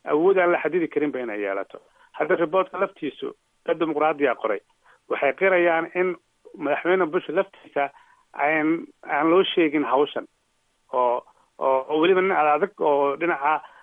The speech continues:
national security-ga ku ad adag buu ahaa. Ay ka qariyeen buu sheegayaa. Laakiin waxaa, waxaa, waxaa mudan mar walba in la xuso Maraykanka inay jiraan dad ay u arkaan in jiritaankooda ay khatar ku yihiin. Eh, Al-Qaacida ha ahaato,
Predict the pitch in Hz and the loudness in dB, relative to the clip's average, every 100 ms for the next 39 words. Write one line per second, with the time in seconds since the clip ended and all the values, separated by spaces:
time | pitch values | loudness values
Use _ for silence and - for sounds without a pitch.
0 | _ 156 160 165 143 - 160 156 151 139 | _ -6 -2 -2 -4 -6 -8 -6 -8 -4
1 | 196 160 135 139 123 110 98 104 - _ | 0 2 2 0 -2 -4 -4 -8 -14 _
2 | _ - - 208 175 165 160 143 123 139 | _ -4 -2 0 2 2 2 0 -4 -4
3 | 123 95 - - - _ - 143 - 180 | -2 -4 -8 -20 -20 _ -8 -6 0 0
4 | 180 - 190 185 165 - 170 170 160 - | 2 0 0 2 0 -2 0 0 0 0
5 | 170 170 170 160 160 170 170 180 160 151 | 0 0 -2 -4 -2 -2 0 0 0 0
6 | 170 139 - _ _ _ _ - 160 185 | -2 -4 -10 _ _ _ _ -2 0 0
7 | 180 - 170 165 143 160 151 143 156 - | -2 0 0 0 0 0 0 0 -2 -2
8 | - _ - 147 147 143 165 165 - 156 | -16 _ -12 -8 -2 0 0 -2 -6 -4
9 | 147 131 - 180 180 156 147 - 165 143 | -4 -4 -4 0 0 0 -4 -2 -4 0
10 | 143 131 123 120 - - - 104 90 90 | 0 0 -2 -6 -8 -10 -10 -12 -14 -20
11 | _ _ _ - 127 131 131 131 127 - | _ _ _ -4 0 0 0 0 -2 -2
12 | 123 - 127 127 127 139 143 160 165 147 | -4 -4 -4 -2 0 0 2 2 0 0
13 | 165 160 | -2 -4